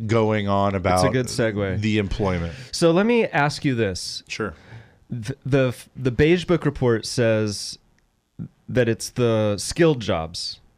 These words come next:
Speaker 2: that are seeing the most upward pressure. So those would imply the higher paying head of household jobs. Yet the headlines in the last couple of weeks have been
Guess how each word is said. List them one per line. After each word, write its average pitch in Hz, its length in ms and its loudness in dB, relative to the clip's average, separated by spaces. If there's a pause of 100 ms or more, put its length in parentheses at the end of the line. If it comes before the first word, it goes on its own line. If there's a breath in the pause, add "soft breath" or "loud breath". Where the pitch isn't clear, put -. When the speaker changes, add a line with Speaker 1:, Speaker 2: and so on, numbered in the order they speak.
(220)
Speaker 2:
that 123 180 2
are 120 60 2
seeing 120 340 0
the 117 80 2
most 117 260 0
upward 113 360 0
pressure. 92 500 -6 (380)
So 147 120 -2
those 147 240 4
would 120 200 -4 (540)
imply 123 360 0
the 110 100 0
higher 117 360 2
paying 110 680 -2
head 113 260 -2
of 104 80 -4
household 104 420 -4
jobs. 90 480 -4 (640 loud breath)
Yet 143 480 2
the 127 140 -2
headlines 143 760 0
in 135 80 -2
the 127 100 0
last 120 220 0
couple 202 240 0
of 120 100 -4
weeks 117 300 -4
have 110 180 -2
been 110 460 0